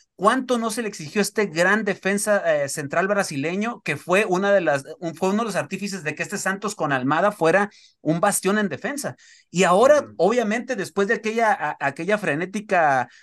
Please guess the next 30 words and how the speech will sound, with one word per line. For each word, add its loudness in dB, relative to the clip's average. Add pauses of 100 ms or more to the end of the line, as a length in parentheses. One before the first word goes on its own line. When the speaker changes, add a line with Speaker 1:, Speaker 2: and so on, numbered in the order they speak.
(120)
Speaker 1:
batalla 0
contra -4
Pachuca, -2
donde 0
él 2
al 0
final -4
mete 0
prácticamente -4
a -4
Santos -8
con 0
ese 0
envío 0
anímico 0
antes -4
de -2
los -6
penales -2
y -8
que -6
los -4
mete -2
prácticamente -2
a 0
la -2
siguiente -2
ronda 0
con -4
eso, -4